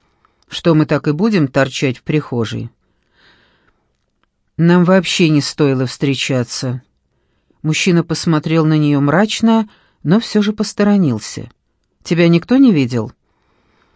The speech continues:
«Это ты считаешь, что не стоило, а у меня на этот счёт...» «Тебя никто не видел», повторил мужчина, повысив голос.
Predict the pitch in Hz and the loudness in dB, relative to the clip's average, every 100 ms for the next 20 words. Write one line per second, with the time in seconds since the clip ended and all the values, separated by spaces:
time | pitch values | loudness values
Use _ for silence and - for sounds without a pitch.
0 | _ _ _ _ _ _ _ 160 - 160 | _ _ _ _ _ _ _ -6 -2 0
1 | 156 151 131 - _ _ - 226 - 151 | 2 2 -2 -8 _ _ -2 0 -2 -2
2 | 151 139 127 - 147 139 147 - - 117 | 2 0 0 -4 -2 0 0 -4 -6 -4
3 | 107 95 101 - - - 156 151 156 151 | -4 -8 -12 -18 -20 -4 0 2 4 4
4 | 185 208 160 151 - 139 113 - _ _ | 4 4 2 -4 -4 -6 -6 -14 _ _
5 | _ _ _ _ _ - 180 165 175 175 | _ _ _ _ _ -2 2 2 4 4
6 | 180 185 185 - 233 220 208 202 180 185 | 4 4 0 -2 2 4 6 4 4 2
7 | 143 123 139 131 - _ _ _ _ _ | 2 0 -2 -2 -8 _ _ _ _ _
8 | 151 - 143 139 131 135 - 185 202 214 | -10 -6 -4 -2 -2 -4 -4 0 0 0
9 | 165 147 156 170 147 123 101 - - | -2 -2 -4 -8 -8 -6 -6 -8 -16